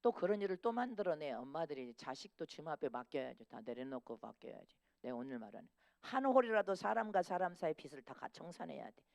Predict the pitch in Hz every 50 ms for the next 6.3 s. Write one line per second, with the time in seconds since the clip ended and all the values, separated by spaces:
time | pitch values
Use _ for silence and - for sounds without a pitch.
0 | _ _ - - _ _ - 156 147 143 - - 151 175 185 214 220 226 220 151
1 | 143 156 165 185 180 185 202 185 147 233 - _ _ _ _ _ _ _ _ -
2 | 170 180 214 220 208 196 165 160 165 160 147 147 143 127 165 175 185 180 240 220
3 | 185 160 135 - - 214 220 240 254 233 - 262 233 202 - 160 - - 190 202
4 | 202 208 180 156 139 143 156 185 180 170 - - 135 - _ _ _ _ _ _
5 | _ _ _ _ _ - _ _ _ _ _ - 185 208 247 269 262 233 220 208
6 | - - - 233 247 254